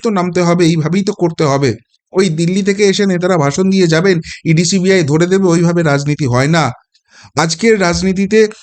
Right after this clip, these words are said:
ওই শুধু WhatsApp আর Facebook-এ স্ট্যাটাস দিলাম আর এসি ঘরে বসে টিভিতে বাইট দিলাম, ওইভাবে রাজনীতি হয় না। এতদিন এই রাজনীতি করে এসছে, তার ফলাফলটা দেখে নিয়েছে। দু হাজার চব্বিশে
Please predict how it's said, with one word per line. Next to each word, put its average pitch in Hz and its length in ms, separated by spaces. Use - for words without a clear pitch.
ওই 180 140
শুধু 185 300
WhatsApp 202 360
আর 196 40
Facebook-এ 175 460
স্ট্যাটাস 175 340
দিলাম 190 340
আর 147 140
এসি 160 280
ঘরে 190 220
বসে 175 300
টিভিতে 175 340
বাইট 156 260
দিলাম, 175 360
ওইভাবে 147 320
রাজনীতি 127 400
হয় 113 200
না। 113 160
এতদিন 175 320
এই 165 140
রাজনীতি 170 380
করে 170 220
এসছে, 180 220
তার 175 140
ফলাফলটা 127 360
দেখে 110 200
নিয়েছে। 107 280
দু 131 100
হাজার 143 160
চব্বিশে 143 480